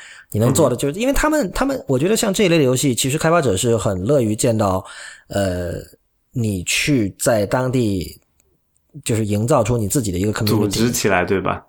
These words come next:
Speaker 1: 对啊，
Speaker 2: 但我觉得这个，
Speaker 1: 所以你，
Speaker 2: 这个
Speaker 1: 你要觉得玩的人少，你比如说你做一个这个叫什么 Saint John's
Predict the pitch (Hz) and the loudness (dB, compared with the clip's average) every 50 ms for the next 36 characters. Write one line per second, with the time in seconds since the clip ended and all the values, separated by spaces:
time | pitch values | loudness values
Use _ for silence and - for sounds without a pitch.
0 | _ - 165 160 226 226 151 117 127 180 175 240 233 175 170 151 131 110 - - | _ 0 2 4 4 4 4 4 2 2 4 4 4 4 4 4 2 0 -4 -4
1 | - 226 220 185 214 - - 202 208 190 165 160 180 190 175 175 180 - 143 107 | 0 2 4 4 4 4 4 6 6 6 6 8 6 6 6 4 2 2 2 2
2 | 104 104 107 104 120 123 127 123 107 98 - 139 127 113 110 107 117 107 - 123 | 2 0 0 2 2 2 2 2 0 0 2 2 2 2 2 2 2 2 2 0
3 | 110 113 107 98 117 107 101 - 98 95 101 98 - - - - - - - - | 0 0 0 2 0 0 0 0 -2 -4 -4 -6 -6 -10 -20 -20 -18 -12 -6 -2
4 | - 131 131 131 123 - 135 127 123 117 104 98 92 - - - | 0 0 0 0 2 2 2 4 4 4 2 2 0 -2 -4 -8